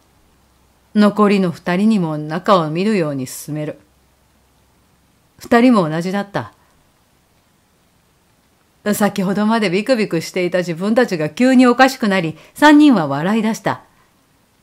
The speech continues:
「やっぱりこんなものは迷信だよ」と、一人が再び穴を覗き込んだ瞬間、「うわっ！」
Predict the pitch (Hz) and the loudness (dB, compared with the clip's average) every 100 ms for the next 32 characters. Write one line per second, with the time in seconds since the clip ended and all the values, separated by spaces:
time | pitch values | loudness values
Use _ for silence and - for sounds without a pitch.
0 | _ _ _ _ _ _ - 196 - - | _ _ _ _ _ _ -8 -6 -4 -4
1 | 185 165 165 175 190 196 208 226 160 151 | -2 -4 -4 -2 0 0 2 2 0 -4
2 | 196 240 233 254 190 - - 151 - _ | -2 0 2 2 -2 -8 -6 -6 -6 _
3 | - 254 294 277 185 147 - 202 214 214 | -2 4 4 4 2 -2 -2 0 2 4
4 | 214 165 208 240 190 151 185 190 214 247 | 2 2 2 2 0 -2 -4 -4 0 2
5 | 226 175 - - 175 190 208 175 175 _ | 2 0 -4 -4 -2 0 0 0 -2 _
6 | _ _ _ _ _ _ _ _ _ _ | _ _ _ _ _ _ _ _ _ _
7 | _ - 494 480 523 - | _ 4 6 8 6 2